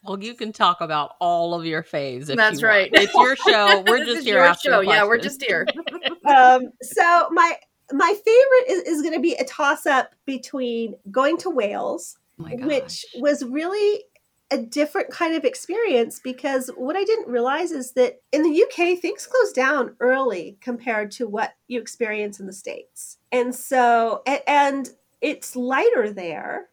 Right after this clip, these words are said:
Speaker 3: because you're
Speaker 1: Mm-hmm.
Speaker 3: higher. So it's, oh, it, it's late-ish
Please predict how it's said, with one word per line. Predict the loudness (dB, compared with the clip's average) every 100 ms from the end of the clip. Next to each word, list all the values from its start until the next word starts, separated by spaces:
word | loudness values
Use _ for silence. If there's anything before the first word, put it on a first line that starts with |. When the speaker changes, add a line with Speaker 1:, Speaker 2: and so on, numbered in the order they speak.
| -14
Speaker 3:
because | -10 -8 -6
you're | -6
Speaker 1:
Mm-hmm. | -6 -2
Speaker 3:
higher. | 0 0 -2 -4 -8 _ _ _ _ _
So | -16 -10 -2 0 2 2 2 0 -4 _ -6
it's, | -6 -6 -14 -18 _ _ _ -18 -18 _ _ _ _
oh, | 0 0 0
it, | -4 -4
it's | -8 -8
late-ish | -4 -2 0 -2 -6 -16 _ -2 0 -2 -6 -14